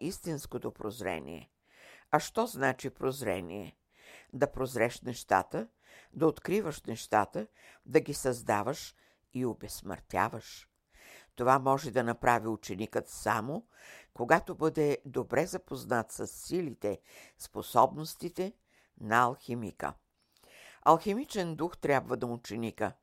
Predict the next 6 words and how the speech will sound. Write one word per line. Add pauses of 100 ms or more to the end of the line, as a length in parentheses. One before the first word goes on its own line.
(360)
прозорлива
алхимична
душа, (560)
която
да
превръща